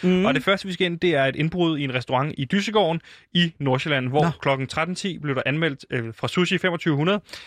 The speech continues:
Speaker 2: at der mellem mandag aften og tirsdag formiddag havde været indbrud i restauranten.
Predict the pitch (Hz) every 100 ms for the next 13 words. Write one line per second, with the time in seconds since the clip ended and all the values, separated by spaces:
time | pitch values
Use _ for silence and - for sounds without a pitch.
0 | - 143 143 156 139 151 160 147 165 151
1 | - 151 - - - - - 151 - 139
2 | 175 175 127 143 139 135 135 147 165 160
3 | 147 151 160 165 175 175